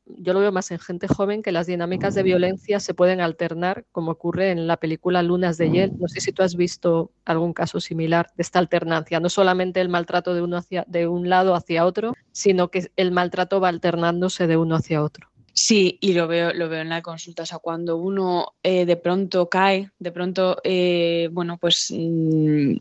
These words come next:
Speaker 2: po-, por algún motivo o, o cae enfermo o, o, o se resuelve ese maltrato, el otro,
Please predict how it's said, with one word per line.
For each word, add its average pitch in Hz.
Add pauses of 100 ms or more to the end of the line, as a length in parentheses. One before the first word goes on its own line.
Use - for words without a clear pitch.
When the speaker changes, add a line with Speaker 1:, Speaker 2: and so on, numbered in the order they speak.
(120)
Speaker 2:
po-, 175
por 175
algún 170
motivo 185
o, 170
o 180
cae 180
enfermo 185
o, 175
o, 170
o 175
se -
resuelve 190
ese 190
maltrato, 185
el 180
otro, 185